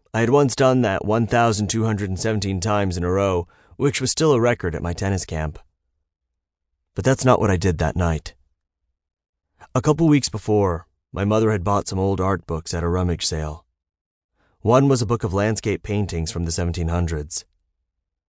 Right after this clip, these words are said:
These showed scenes of cows and fields and little valleys.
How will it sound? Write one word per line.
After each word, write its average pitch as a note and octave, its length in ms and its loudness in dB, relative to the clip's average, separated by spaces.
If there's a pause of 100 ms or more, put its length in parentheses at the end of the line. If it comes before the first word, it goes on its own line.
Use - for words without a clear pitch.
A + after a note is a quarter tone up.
These A#2 360 2
showed G2+ 360 0
scenes F2+ 420 0
of E2+ 120 -8
cows G2+ 480 -2
and E2+ 180 -4
fields F#2+ 460 -2
and E2 100 -2
little F2 200 -4
valleys. F2 580 -2